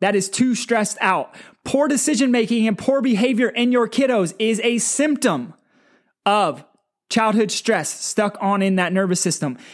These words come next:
A diagnosis of whatever it is is a symptom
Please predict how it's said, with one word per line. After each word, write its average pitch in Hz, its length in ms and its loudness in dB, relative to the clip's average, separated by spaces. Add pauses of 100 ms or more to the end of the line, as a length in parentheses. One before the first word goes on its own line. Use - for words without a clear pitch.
(140)
A 220 100 2
diagnosis 220 1000 0 (180)
of 202 180 0
whatever 247 560 0
it 262 140 2
is 226 480 -2 (480)
is 226 180 2
a 247 140 2
symptom 202 800 -2